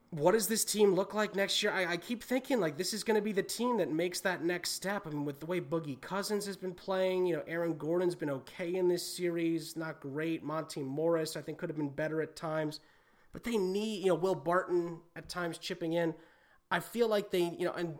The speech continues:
to be fair, Austin Rivers barely played in Game five. Like,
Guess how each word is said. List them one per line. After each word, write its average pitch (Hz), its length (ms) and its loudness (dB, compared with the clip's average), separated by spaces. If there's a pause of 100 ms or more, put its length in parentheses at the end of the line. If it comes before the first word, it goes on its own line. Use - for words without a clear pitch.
(180)
to - 80 -12
be 156 80 -10
fair, 202 360 -8
Austin 156 340 -6
Rivers 156 260 -4
barely 165 300 -2
played 165 280 -4
in 160 100 -2
Game 160 220 -2
five. 156 400 -8
Like, 135 160 -4